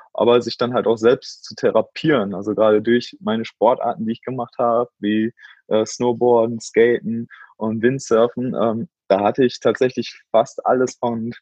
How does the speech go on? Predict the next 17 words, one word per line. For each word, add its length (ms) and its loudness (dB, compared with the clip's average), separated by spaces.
Kopf 180 -16
bis 160 -2
Fuß 280 -4
gebrochen 560 0
gehabt 500 0
oder, 460 2
äh, 420 2
geprellt 600 2
gehabt 460 0
oder 440 -2
gerissen 540 -4
gehabt. 560 -2
Und 320 -6
deswegen 400 2
kannte 240 0
ich 80 0
damit 280 0